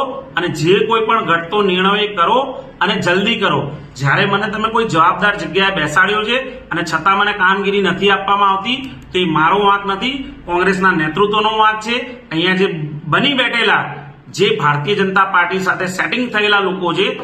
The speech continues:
એ લોકોની વાત છે. અને હું, મને ચોક્કસ વિશ્વાસ છે કે હવે રાહુલજી સુધી આ વાત ગઈ છે, ત્યારે રાહુલજી આજે જે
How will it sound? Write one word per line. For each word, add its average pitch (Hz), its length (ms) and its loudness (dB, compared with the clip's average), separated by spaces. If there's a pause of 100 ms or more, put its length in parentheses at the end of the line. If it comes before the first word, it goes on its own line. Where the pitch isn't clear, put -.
(280)
એ 254 120 0
લોકોની 220 380 -2
વાત 165 280 0
છે. 254 380 -4
અને 170 180 0
હું, 180 200 0
મને 190 140 2
ચોક્કસ 196 480 -2
વિશ્વાસ 233 400 0
છે 175 100 -2 (400)
કે 165 100 -2
હવે 175 180 2
રાહુલજી 190 480 2
સુધી 220 280 -4
આ 214 100 4
વાત 202 280 2
ગઈ 190 180 0
છે, 240 140 -2
ત્યારે 190 180 0
રાહુલજી 180 460 2
આજે 185 200 0
જે 190 140 2